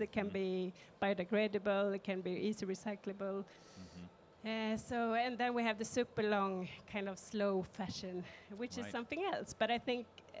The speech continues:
Speaker 1: at H and M we do not only provide you the party top for the Friday evening. We provide, uh, you with children's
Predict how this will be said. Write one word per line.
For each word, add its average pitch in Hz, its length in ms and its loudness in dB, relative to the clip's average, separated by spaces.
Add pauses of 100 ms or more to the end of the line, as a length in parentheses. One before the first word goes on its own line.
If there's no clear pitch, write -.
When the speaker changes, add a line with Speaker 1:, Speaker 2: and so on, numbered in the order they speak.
(180)
Speaker 1:
at 220 120 -2
H 240 220 0
and 262 120 0
M 285 180 2
we 220 220 4
do 233 160 0
not 226 280 2
only 233 300 4
provide 196 680 2
you 196 200 2
the 202 80 -2
party 233 380 2
top 185 240 0
for 202 160 0
the 185 120 -2
Friday 220 360 0
evening. 202 440 0
We 220 100 4
provide, 226 540 2 (360)
uh, 208 80 2
you 214 300 4
with 214 160 4
children's 208 760 0